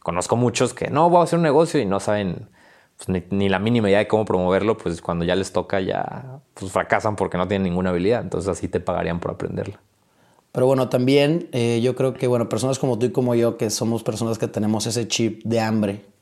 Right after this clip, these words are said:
Speaker 1: Ajá.
Speaker 2: regularmente estamos así buscando por todos lados. Hay muchas otras personas que a lo mejor, este, no, no tienen ese, ese chip. Y bueno, ¿qué, qué le recomiendas a la gente que,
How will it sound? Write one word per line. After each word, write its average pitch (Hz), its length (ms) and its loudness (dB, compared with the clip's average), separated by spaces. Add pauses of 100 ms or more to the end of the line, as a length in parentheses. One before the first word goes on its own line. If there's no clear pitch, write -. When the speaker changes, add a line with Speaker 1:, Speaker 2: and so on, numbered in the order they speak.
(800)
Speaker 1:
Ajá. 120 80 -2
Speaker 2:
regularmente 123 540 4
estamos 123 360 2
así 117 360 0
buscando 113 640 0
por 104 140 -6
todos 104 200 0
lados. 117 420 2 (720)
Hay 123 280 4
muchas 135 380 2
otras 139 240 0
personas 123 400 0
que 123 140 0
a 110 80 0
lo 110 100 0
mejor, 120 640 0
este, 104 1000 -2 (300)
no, 120 220 2
no 120 180 -2
tienen 127 300 2
ese, 120 400 0
ese 113 180 -2
chip. - 380 0 (800)
Y 123 240 4
bueno, 131 300 4
¿qué, 143 140 4 (140)
qué 135 220 4
le 143 60 4
recomiendas 131 320 2
a - 20 2
la 127 80 4
gente 123 400 -2
que, 110 480 0